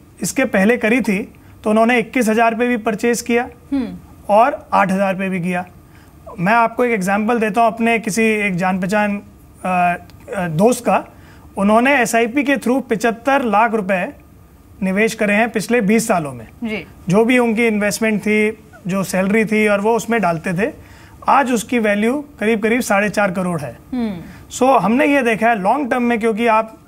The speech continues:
Speaker 1: लोअर लेवल पे भी ले रहे हैं, हायर लेवल पे भी ले रहे हैं, तो रुपी कॉस्ट एवरेजिंग होती है और इसका आपको फ़ायदा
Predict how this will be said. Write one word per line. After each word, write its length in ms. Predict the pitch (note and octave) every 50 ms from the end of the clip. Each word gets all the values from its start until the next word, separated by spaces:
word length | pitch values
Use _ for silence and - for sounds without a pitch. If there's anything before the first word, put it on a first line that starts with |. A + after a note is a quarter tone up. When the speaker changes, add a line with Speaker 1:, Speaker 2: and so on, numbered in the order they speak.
| - - E3
Speaker 1:
लोअर 260 | E3+ F#3+ A3 A#3+ A#3+
लेवल 240 | A#3 A#3 A3+ A#3 A3+
पे 140 | G#3+ A#3+
भी 120 | A3+ A#3+ A#3
ले 120 | A3 G#3+
रहे 120 | G#3+ A3+ A3+
हैं, 80 | A3
हायर 240 | F3+ E3+ F#3 G3+ G3+
लेवल 260 | G#3 G#3 G3 G#3 G#3
पे 140 | F#3+ G#3+ G#3
भी 80 | G#3 G#3
ले 140 | F#3 E3+
रहे 120 | E3+ G3 B3
हैं, 160 | D4 - - - - - - -
तो 80 | - G3
रुपी 280 | F#3 F#3+ F3+ A#3+ B3
कॉस्ट 240 | A3+ A#3+ A#3 A3+ F#3+
एवरेजिंग 420 | G#3+ G3+ F#3+ G#3+ G#3+ G#3 A3+ A3 G3+
होती 220 | F#3+ F3 - C4+
है 60 | D4
और 100 | D#4 C4
इसका 220 | A3 - - A#3 G#3+
आपको 480 | G3+ G3 G3 - A3+ A#3+ D#4 - - - - - - - -
फ़ायदा 360 | - - F3+ F#3 F#3+ G3+